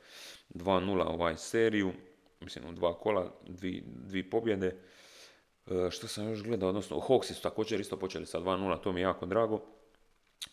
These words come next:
I, ček da vidim sad, kao, mislim, igrali su se tek malo utakmica, ali svejedno možeš vidjeti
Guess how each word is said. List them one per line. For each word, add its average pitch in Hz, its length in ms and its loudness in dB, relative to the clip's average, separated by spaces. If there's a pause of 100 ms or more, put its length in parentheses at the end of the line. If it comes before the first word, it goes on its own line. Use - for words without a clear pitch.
(120)
I, 92 380 -4 (360)
ček - 140 -8
da 92 80 -4
vidim 92 140 0
sad, - 260 -10
kao, - 260 -6 (300)
mislim, - 220 -12
igrali 87 240 -4
su - 60 -12
se - 100 -8
tek - 180 -6
malo 95 180 -2
utakmica, 95 480 -4
ali 92 80 -8
svejedno 101 280 -6
možeš 101 220 -8
vidjeti 98 340 -8